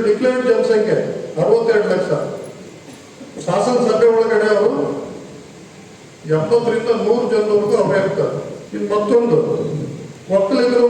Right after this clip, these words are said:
ಮತ್ತೆ ಗೌಡ್ರು, ಇವರು ಐವತ್ನಾಲ್ಕು ಲಕ್ಷ, ಎರಡ್ ಸಾವಿರದ ಹನ್ನೊಂದನೇ ಜನಗಣತಿ ಪ್ರಕಾರ ಐವತ್ನಾಲ್ಕು ಲಕ್ಷ ಇರೋದು. ಅವರು ಥ್ರೂಔಟ್ ಸ್ಟೇಟ್ ಇಲ್ಲ, ಏಳು ಜಿಲ್ಲೆನಲ್ಲಿ ಮಾತ್ರ ಇರೋದು ಅವ್ರ ಜನಸಂಖ್ಯೆ. ಅವರು ಶಾಸನಸಭೆ ಒಳಗೆ ನಾನು ಗಮನಿಸಿರೋದು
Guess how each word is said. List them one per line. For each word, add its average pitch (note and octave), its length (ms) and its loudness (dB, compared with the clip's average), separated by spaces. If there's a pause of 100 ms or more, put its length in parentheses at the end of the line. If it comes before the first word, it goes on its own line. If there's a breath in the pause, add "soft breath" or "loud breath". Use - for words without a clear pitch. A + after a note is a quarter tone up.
ಮತ್ತೆ A#3+ 200 2 (100)
ಗೌಡ್ರು, G3+ 340 4 (1120)
ಇವರು B3 300 2 (460)
ಐವತ್ನಾಲ್ಕು B3+ 640 0
ಲಕ್ಷ, - 180 -2 (260)
ಎರಡ್ G3+ 200 0
ಸಾವಿರದ A#3+ 260 2
ಹನ್ನೊಂದನೇ A#3+ 420 0
ಜನಗಣತಿ A3 400 -2 (100)
ಪ್ರಕಾರ D3+ 280 0 (920)
ಐವತ್ನಾಲ್ಕು A#3 640 0
ಲಕ್ಷ G#3 140 -2 (120)
ಇರೋದು. E3 260 -4 (1000)
ಅವರು G#3+ 340 4 (920)
ಥ್ರೂಔಟ್ G#3+ 300 2 (680)
ಸ್ಟೇಟ್ A#3 180 6
ಇಲ್ಲ, A3 220 2 (640)
ಏಳು A#3+ 220 2
ಜಿಲ್ಲೆನಲ್ಲಿ A3+ 400 2
ಮಾತ್ರ G#3+ 300 0
ಇರೋದು G3 240 2
ಅವ್ರ D#3 220 0
ಜನಸಂಖ್ಯೆ. D#3 720 -2
ಅವರು - 320 0
ಶಾಸನಸಭೆ A3+ 600 -4
ಒಳಗೆ G3+ 320 -2
ನಾನು G3 260 -6
ಗಮನಿಸಿರೋದು F#3 680 -6